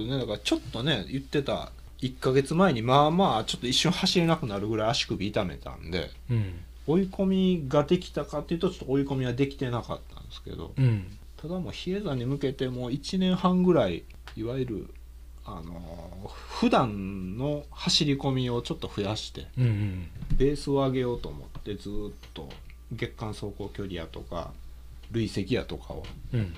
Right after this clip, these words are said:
Speaker 1: 一年ぐらいはずっと上げてたんでね。
Speaker 2: うん。
Speaker 1: まあ、積み重ねが生きたなという感じでしたね。
Speaker 2: なるほど。いやー、じゃあまあ、比叡山に向けてすごいなんかしたっていうよりは、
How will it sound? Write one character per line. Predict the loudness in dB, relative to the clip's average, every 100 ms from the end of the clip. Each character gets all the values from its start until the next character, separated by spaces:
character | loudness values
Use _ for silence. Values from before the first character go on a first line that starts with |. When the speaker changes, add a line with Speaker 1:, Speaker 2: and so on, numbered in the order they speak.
| -12 -14 -12
Speaker 1:
一 | -6 -4
年 | -2 -2
ぐ |
ら | -2
い |
は | -4
ず | -8
っ | -2
と |
上 | 0
げ | 0
て | 0 -2
た | -6
ん | -8
で | -8
ね。 | -8 -4 2
Speaker 2:
う |
ん。 | 4 2 -2
Speaker 1:
ま | -6
あ、 |
積 | -2 -2
み | 0
重 | -2 -2 -2
ね | -2
が | -4
生 | -6
き | -8
た | -8
な | -8 -10
と | -12
い |
う | -12
感 | -12
じ | -12 -12 -14
で |
し | -16
た | -14 -2 2
ね。 |
Speaker 2:
な | 4 4
る | 2
ほ | 0
ど。 | -2 -2 -4 -10 -16 -14 -10
い | -4 -2
や | 0
ー、 | -2 -2 -4 -4 -4 -4
じ | 2 4
ゃ |
あ |
ま | 6 6 2
あ、 | -10 -16 -12 -8 -8 -8 -12
比 | 2 6 8
叡 | 8
山 | 6 8
に | 6
向 | 4 4
け | 4 4
て | 6 6
す | 6 0 -2 6
ご | 8
い | 10
な | 10
ん | 8
か | 8
し | 8
た | 6
っ | 4
て | 4 2
い | 2 2 2
う |
よ | 2
り | 0 0
は、 | -2 -4